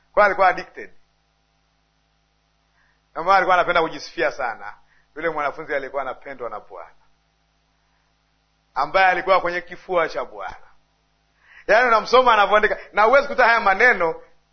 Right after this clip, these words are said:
mpaka kwenye vitabu vya Yohana tu. Huwezi kuta pet nani kwenye Mathayo, Marko, Luka ipo.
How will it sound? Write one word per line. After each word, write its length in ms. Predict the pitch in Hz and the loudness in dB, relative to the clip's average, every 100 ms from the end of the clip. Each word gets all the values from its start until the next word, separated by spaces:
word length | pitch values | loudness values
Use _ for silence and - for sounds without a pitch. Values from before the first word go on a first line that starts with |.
| _ | _
mpaka 180 | - 233 | 0 2
kwenye 140 | 208 | 2
vitabu 180 | 165 202 | 2 2
vya 100 | 180 | 4
Yohana 340 | 165 170 160 143 | 4 4 2 -2
tu. 220 | 139 117 _ _ _ _ _ _ _ | -6 -20 _ _ _ _ _ _ _
Huwezi 200 | 180 240 | 2 2
kuta 120 | 220 220 | 4 2
pet 260 | 220 226 | 2 0
nani 260 | 196 196 196 | -2 -2 -2
kwenye 200 | 185 175 | -2 0
Mathayo, 520 | 175 175 226 233 233 - - | 0 2 4 4 0 -6 -6
Marko, 340 | 165 220 214 | 2 2 2
Luka 320 | 196 214 208 190 | -4 -2 0 0
ipo. 360 | 196 - - | 0 -8 -20